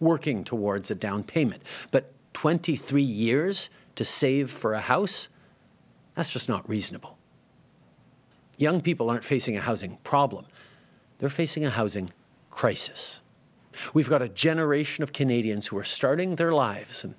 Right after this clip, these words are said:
maybe hoping to start a family without the same opportunity as their parents or grandparents to get a first home and build equity and their future. Things need to change,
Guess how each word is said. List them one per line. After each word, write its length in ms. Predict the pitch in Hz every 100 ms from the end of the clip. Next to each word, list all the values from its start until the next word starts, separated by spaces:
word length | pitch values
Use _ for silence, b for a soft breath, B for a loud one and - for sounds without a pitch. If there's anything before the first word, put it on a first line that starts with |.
| -
maybe 240 | 110 113
hoping 320 | 117 143 147 135
to 100 | 127
start 260 | - 123
a 40 | 123
family 500 | - 165 131 98 - B B -
without 460 | 139 139 190 208
the 80 | 147
same 300 | - 170 175
opportunity 760 | 147 143 139 - 143 131 139 127
as 180 | 101
their 100 | 101
parents 540 | 101 - 139 143 143 -
or 100 | -
grandparents 800 | 123 139 147 151 117 92 113 - B B
to 100 | -
get 180 | 117 107
a 40 |
first 360 | 101 - 139 -
home 280 | 131 123 123 B B B
and 120 | 117 104
build 220 | 110 117 -
equity 460 | 143 147 135 139 - _ _ -
and 200 | 123 117
their 160 | 113
future. 500 | 104 - 90 - - - _ _ _ _ _ _ _ _ _ _ _
Things 320 | - 139 127
need 220 | 120 104 -
to 80 |
change, 540 | - - 92 - -